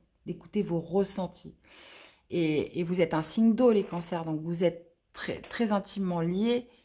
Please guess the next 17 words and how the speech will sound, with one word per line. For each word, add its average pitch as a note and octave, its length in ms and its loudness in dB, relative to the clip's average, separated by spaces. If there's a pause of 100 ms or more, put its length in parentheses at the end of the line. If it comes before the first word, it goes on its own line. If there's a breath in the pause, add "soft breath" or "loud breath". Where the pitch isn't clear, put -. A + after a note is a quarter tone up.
(100)
justement F3+ 480 -4
à F3+ 160 6
vos, D#3+ 540 -6
à F3+ 100 -4
vos E3+ 140 -4
sens, C4+ 500 -6
donc E3 200 -12
ce - 80 -20
que F3+ 100 -10
vous D#3+ 140 -6
ressentez, E3 580 -6
vos E3 180 -6
intuitions, F3 520 -6
votre E3 180 -8
petite - 380 -14
voix F3+ 140 -4
intérieure. F#3 520 0